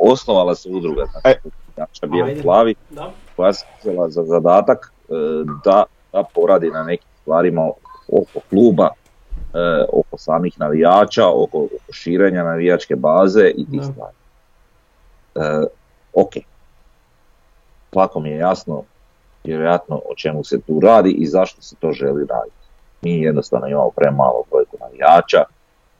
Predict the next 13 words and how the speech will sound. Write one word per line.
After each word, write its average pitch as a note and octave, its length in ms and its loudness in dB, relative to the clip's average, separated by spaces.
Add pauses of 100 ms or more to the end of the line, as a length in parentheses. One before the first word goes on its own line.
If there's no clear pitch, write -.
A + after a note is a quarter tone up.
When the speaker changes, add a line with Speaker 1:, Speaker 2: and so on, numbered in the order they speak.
(260)
Speaker 1:
želimo D2+ 420 0
kao A#1+ 220 -2
navijači D2 600 0 (420)
pod - 140 -4
pomoć C2 380 -6
toga. - 160 -12 (600)
Ali D#2 240 4
evo, B2 180 8
recimo, A2+ 340 4
to - 100 -2
je A#2+ 60 2
meni G2+ 360 -4 (220)
apsurdno, A2+ 760 0